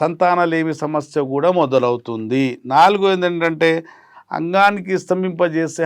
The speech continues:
హార్మోన్స్, మేల్ హార్మోన్స్, ఒక మగాడికి మగాడిగా చూయించే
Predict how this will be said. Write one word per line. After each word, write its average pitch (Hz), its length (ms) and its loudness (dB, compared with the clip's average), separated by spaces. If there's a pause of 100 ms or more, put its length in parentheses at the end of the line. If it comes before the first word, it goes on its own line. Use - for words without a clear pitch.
(100)
హార్మోన్స్, 151 480 0 (220)
మేల్ 175 240 2
హార్మోన్స్, 147 460 2
ఒక 131 100 -10 (100)
మగాడికి 165 500 2 (140)
మగాడిగా 156 480 2 (500)
చూయించే 180 380 0